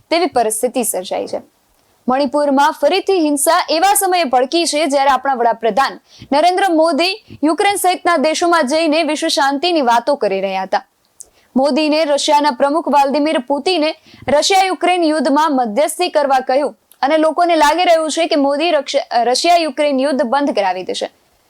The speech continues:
પરંતુ મોદી પોતાના જ દેશમાં, ભારતના જ રાજ્યમાં છેલ્લા દોઢ વર્ષથી ચાલી રહેલી હિંસા બંધ કરાવી શકતા નથી અને રશિયા યુક્રેન યુદ્ધમાં તેમના કહેવાથી બંધ થઈ જશે,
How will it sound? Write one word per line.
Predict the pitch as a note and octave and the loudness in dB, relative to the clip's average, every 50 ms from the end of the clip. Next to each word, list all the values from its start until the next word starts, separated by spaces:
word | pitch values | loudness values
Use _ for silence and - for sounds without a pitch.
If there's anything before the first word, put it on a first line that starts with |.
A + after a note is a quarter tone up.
| _ _ _ _ - | _ _ _ _ -2
પરંતુ | C#4+ D4+ D#4 E4+ F4+ | -2 -2 0 0 0
મોદી | D#4 D4 D#4 D#4+ F4 - G4+ | 2 2 2 2 0 0 0
પોતાના | F#4+ D#4+ D#4+ - E4 D#4+ D#4 D#4+ E4+ F4+ | 0 0 0 2 2 2 2 2 2 2
જ | E4 E4+ D#4+ | 2 2 0
દેશમાં, | A#3+ A#3 C#4+ D4 D#4 - E4 C4+ G#3+ F3 - _ _ _ _ - _ - - - - | 2 2 0 0 2 0 0 0 0 -2 -4 _ _ _ _ -20 _ -20 -20 -8 -2
ભારતના | - A3 E4 D4 D4+ D#4+ F4 F#4 F#4 F#4 E4+ E4 E4+ F#4 G4 | 0 2 4 4 6 4 4 4 2 2 2 2 2 2 2
જ | E4+ | 2
રાજ્યમાં | E4+ D4+ C4+ C#4 C4+ C4+ B3+ A#3 C#4+ F#4+ G4 E4+ D4+ D4 D#4 D#4+ | 2 2 4 4 4 2 2 0 0 0 2 2 2 2 2 0
છેલ્લા | - E4 D#4 E4+ E4 | 0 0 2 2 2
દોઢ | D#4+ A#3+ B3 E4+ F#4+ G4 D#4 | 2 0 0 0 0 2 2
વર્ષથી | E4+ D#4 D4+ D4 C#4+ - - E4+ F4 D#4 | 2 2 2 0 -2 -4 -2 -2 -2 -2
ચાલી | - D#4 C#4 C#4 C#4+ D4 | 0 2 2 2 2 0
રહેલી | C#4+ C#4+ C#4+ D4 D4 C#4 C#4 B3+ | 0 0 0 0 0 0 -2 -2
હિંસા | A#3+ B3+ C4+ C#4 - - C#4 C#4+ | -2 -2 -2 -2 0 2 2 2
બંધ | C#4+ A#3+ A#3+ C4+ C4+ C4+ | 2 0 -2 -2 -2 -2
કરાવી | D#4 - C4 B3+ B3 A#3+ A#3+ C4+ | -2 -2 0 0 0 0 0 -2
શકતા | - - A3 - - G#3+ G3 | -4 -4 -6 -4 -4 -6 -4
નથી | F#3+ F#3+ F#3+ - G3+ - _ _ _ _ _ _ _ _ _ - - - | -6 -8 -10 -8 -10 -10 _ _ _ _ _ _ _ _ _ -20 -10 -4
અને | - D4+ E4 F4+ E4+ D4 C4 - | -2 0 2 2 0 0 -2 -2
રશિયા | B3 C#4 C4+ - - F#4 G4 G4+ G4+ | -2 -2 0 0 0 2 2 2 2
યુક્રેન | F#4+ E4+ - F#4 F4+ F4+ E4 D#4 | 0 -2 -2 0 0 0 0 0
યુદ્ધમાં | D#4 D#4+ C#4+ B3+ C#4+ C#4 C#4+ D4+ | 0 0 0 0 2 2 2 2
તેમના | D4 - D4+ C#4 C#4+ C#4+ | 0 0 -2 0 0 -2
કહેવાથી | - - C#4 C4+ C4+ C#4+ D4 C#4+ C#4+ D#4+ D#4 | 0 0 -2 0 0 0 -2 -2 -2 -4 -4
બંધ | B3 A3 C4+ D4+ F#4 F4+ | 0 0 0 0 -2 -2
થઈ | F4 F#4 | -2 -2
જશે, | E4 D4+ E4 D#4 - E4 F4 | -2 0 -2 -2 -4 -6 -8